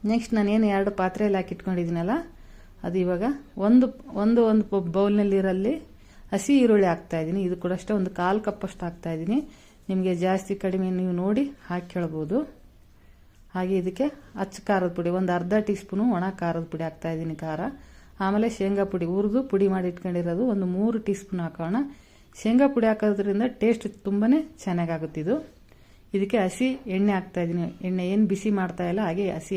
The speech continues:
ಎಣ್ಣೆ ಹಾಕ್ತಾ ಇದ್ದೀನಿ. ಇದಕ್ಕೆ ಒಂದು ಸ್ವಲ್ಪ ರುಚಿಗೆ ತಕ್ಕಷ್ಟು ಉಪ್ಪು ಹಾಕ್ಕೊಳ್ಳೋಣ. ಹಾಗೆ ಫ್ರೆಂಡ್ಸ್, ನಾನು ಆಗಲೇ ಹೇಳಿದಾಗೆ ಇದಕ್ಕೆ ನಾನೀಗ ಏನು ಈರುಳ್ಳಿ ಫ್ರೈ ಮಾಡಿ ಇಟ್ಕೊಂಡಿದ್ನಲ್ಲ, ಈಗ ಈ ಒಂದು ಪಾತ್ರೆಗೆ ಹಾಕ್ಕೊಳ್ತಾ ಇದ್ದೀನಿ. ಆಗಲೇ ಹೇಳಿದಾಗ ಇದಕ್ಕೆ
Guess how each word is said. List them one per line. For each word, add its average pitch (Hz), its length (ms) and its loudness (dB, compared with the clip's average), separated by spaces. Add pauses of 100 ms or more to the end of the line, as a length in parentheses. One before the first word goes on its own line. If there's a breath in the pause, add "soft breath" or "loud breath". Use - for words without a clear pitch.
ಎಣ್ಣೆ 170 180 -2
ಹಾಕ್ತಾ 160 280 -8
ಇದ್ದೀನಿ. 170 220 0 (800 loud breath)
ಇದಕ್ಕೆ 196 260 0
ಒಂದು 226 120 0
ಸ್ವಲ್ಪ 208 280 0
ರುಚಿಗೆ 196 340 -2
ತಕ್ಕಷ್ಟು 185 380 -4 (260)
ಉಪ್ಪು 208 200 -6
ಹಾಕ್ಕೊಳ್ಳೋಣ. 170 460 -4 (1040 soft breath)
ಹಾಗೆ 226 300 4
ಫ್ರೆಂಡ್ಸ್, 226 280 0
ನಾನು 202 200 0 (100)
ಆಗಲೇ 214 300 2
ಹೇಳಿದಾಗೆ 185 440 0 (760 soft breath)
ಇದಕ್ಕೆ 233 280 2 (100)
ನಾನೀಗ 202 280 0 (300)
ಏನು 208 140 2 (120)
ಈರುಳ್ಳಿ 226 320 4 (140)
ಫ್ರೈ 196 220 2
ಮಾಡಿ 196 180 0
ಇಟ್ಕೊಂಡಿದ್ನಲ್ಲ, 180 580 -2
ಈಗ 196 80 -2 (100)
ಈ - 20 2 (120)
ಒಂದು 185 220 -2
ಪಾತ್ರೆಗೆ 170 340 -4
ಹಾಕ್ಕೊಳ್ತಾ 160 420 -6
ಇದ್ದೀನಿ. 190 220 2 (580 loud breath)
ಆಗಲೇ 240 360 4
ಹೇಳಿದಾಗ 214 340 4 (220)
ಇದಕ್ಕೆ 220 200 2